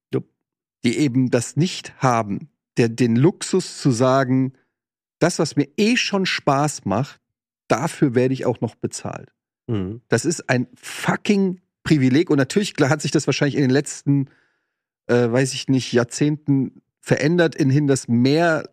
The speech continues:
Speaker 2: Menschen das so machen, als, weiß ich nicht, in den fünfzigern, wo unsere Eltern, wo es hieß, du machst was Gescheites, und die hatten da auch vielleicht nicht wirklich die Möglichkeiten, sich, äh, die Frauen, da hieß es, ey, du gehst an Herd,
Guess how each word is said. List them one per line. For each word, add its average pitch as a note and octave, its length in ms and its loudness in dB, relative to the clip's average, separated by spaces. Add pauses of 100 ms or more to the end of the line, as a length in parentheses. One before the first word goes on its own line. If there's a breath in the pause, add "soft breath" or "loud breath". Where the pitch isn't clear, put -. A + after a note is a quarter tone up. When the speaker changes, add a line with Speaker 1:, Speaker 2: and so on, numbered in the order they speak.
Speaker 2:
Menschen D#3 460 0
das C#3 220 0
so C3 120 2
machen, C#3 580 0
als, - 360 -2
weiß B2 160 4
ich A2+ 60 -4
nicht, A2+ 100 -2
in B2 80 4
den A#2+ 100 2
fünfzigern, D3+ 600 0
wo B2+ 100 2
unsere A#2+ 220 0
Eltern, C3 320 2
wo B2 80 4
es B2 80 -2
hieß, C3+ 180 0
du - 80 -4
machst B2 240 2
was C3 140 0
Gescheites, C#3 480 0
und A#2+ 60 0
die A#2+ 80 4
hatten A#2 200 -2
da A#2+ 180 2
auch - 240 -4 (880)
vielleicht A#2 280 2 (580)
nicht B2 200 -2
wirklich C#3+ 320 2
die C#3 100 4
Möglichkeiten, B2+ 680 0
sich, A#2 300 -6
äh, A2+ 420 2
die A2+ 120 -4
Frauen, C3 320 2
da B2+ 120 2
hieß A#2+ 200 0
es, A2+ 120 -6
ey, C#3+ 180 2
du C3+ 100 0
gehst C3 260 0
an A#2+ 120 0
Herd, C3+ 400 0